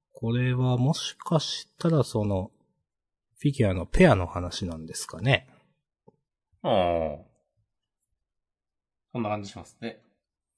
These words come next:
Speaker 1: うん。ただ、ああ、そっか。左の子が持ってるのは何かなと思ったけど、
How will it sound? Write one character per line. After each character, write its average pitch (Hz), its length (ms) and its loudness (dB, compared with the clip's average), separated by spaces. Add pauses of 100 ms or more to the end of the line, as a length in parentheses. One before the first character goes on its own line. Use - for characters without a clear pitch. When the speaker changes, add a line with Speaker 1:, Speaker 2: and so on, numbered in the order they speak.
Speaker 1:
う 120 40 -2
ん。 95 480 -2 (960)
た - 140 -12
だ、 180 60 6 (1800)
あ 110 180 2
あ、 90 40 -4
そ - 140 -8
っ - 20 -20
か。 - 260 -16 (120)
左 160 360 2
の 214 120 6
子 208 140 4
が 202 120 10
持 196 120 6
っ - 40 0
て - 200 2
る 117 60 6
の 104 60 4
は 95 80 2
何 131 220 4
か 101 120 0
な 92 120 2
と - 120 -8
思 92 100 -8
っ - 40 -16
た - 240 -10
け 101 140 -4
ど、 107 240 -2